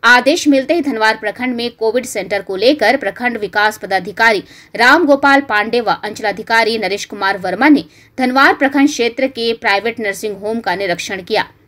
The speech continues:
इस दौरान खोरीमहुआ स्थित सिटी अस्पताल, मनसा डी के मंगलम नर्सिंग होम, चुंजखो के सितारा हेल्थ क्लिनिक, फातिमा नर्सिंग होम, धनवार के सरोमंगलम नर्सिंग होम, संजीवनी नर्सिंग होम सहित कुल आठ प्राइवेट नर्सिंग होम का निरीक्षण किया गया,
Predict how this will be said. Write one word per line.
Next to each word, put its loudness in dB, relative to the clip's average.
इस 4
दौरान 4
खोरीमहुआ 2
स्थित -4
सिटी -4
अस्पताल, -2
मनसा 2
डी -4
के -2
मंगलम 0
नर्सिंग -4
होम, 4
चुंजखो 2
के 0
सितारा -2
हेल्थ -2
क्लिनिक, -2
फातिमा 4
नर्सिंग -4
होम, -2
धनवार 0
के -4
सरोमंगलम -2
नर्सिंग -2
होम, -2
संजीवनी 4
नर्सिंग 2
होम 0
सहित -4
कुल -2
आठ 2
प्राइवेट 0
नर्सिंग -6
होम -6
का -2
निरीक्षण -4
किया 0
गया, 2